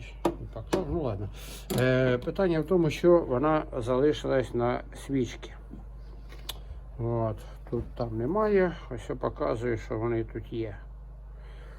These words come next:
От. Далі поїхав я шукати дроти, е, і по рекомендації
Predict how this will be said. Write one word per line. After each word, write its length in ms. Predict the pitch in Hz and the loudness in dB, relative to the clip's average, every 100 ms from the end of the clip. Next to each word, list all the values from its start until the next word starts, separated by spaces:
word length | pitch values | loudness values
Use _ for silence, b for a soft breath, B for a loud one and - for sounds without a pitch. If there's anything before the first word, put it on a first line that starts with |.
| B - | B -6
От. 340 | 117 113 101 - - - B B B B B - | -2 0 0 -4 -8 -10 B B B B B -6
Далі 360 | 127 175 165 135 | 2 4 4 4
поїхав 460 | 156 185 208 170 | 4 4 4 4
я 240 | 147 165 131 B B B - - - - - - - - - | 4 2 0 B B B -16 -16 -16 -14 -16 -16 -16 -14 -14
шукати 640 | - 135 156 139 - 127 107 - - - - - - - b b b b b b b - - 110 | -8 -4 0 2 4 4 2 -8 -14 -16 -16 -16 -16 -16 b b b b b b b -14 -12 -6
дроти, 500 | 123 143 208 226 214 B B B - - - - - - - | -2 4 6 6 6 B B B -12 -10 -8 -8 -10 -10 -2
е, 380 | 120 120 120 127 | 0 2 2 0
і 280 | 165 151 151 127 - - - | -2 0 0 -2 -4 -10 -4
по 100 | 139 | -2
рекомендації 920 | 139 135 131 131 185 180 170 156 | 0 2 2 2 0 0 -2 0